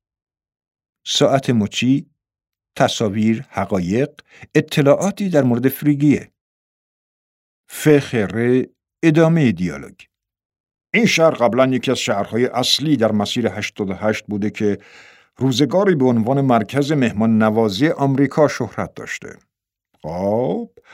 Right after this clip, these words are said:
بریم ببینیم امثال ما رو چقدر تحویل می‌گیرن." خانم مرکوری: "یعنی قبل از اون که یک سانتی متر از زمین هاشون رو بخرید."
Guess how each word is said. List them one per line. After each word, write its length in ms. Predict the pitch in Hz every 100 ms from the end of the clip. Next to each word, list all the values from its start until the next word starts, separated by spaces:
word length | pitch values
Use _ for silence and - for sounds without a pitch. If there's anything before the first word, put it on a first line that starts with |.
| - - - -
بریم 400 | 127 139 143 127
ببینیم 380 | 131 135 143 -
امثال 640 | 127 123 - 127 120 117
ما 220 | 120 120
رو 120 | 139
چقدر 500 | 143 - 147 170 185 -
تحویل 400 | 196 180 147 123
می‌گیرن." 520 | 190 185 - 60 - - _ _ _ _ _ _ _ _ _
خانم 400 | - 139 139 147
مرکوری: 560 | 131 113 - 113 95 _ _ _ _ _ _ _ _ _ _ _ _ -
"یعنی 180 | 180 220
قبل 240 | 233 233
از 120 | 156
اون 100 | 143
که 140 | 131 139
یک 140 | 147
سانتی 360 | - 156 139 143
متر 320 | 139 143 123
از 80 | 131
زمین 280 | 139 135 135
هاشون 360 | 139 123 123
رو 60 | 117
بخرید." 680 | 113 - 120 123 92 -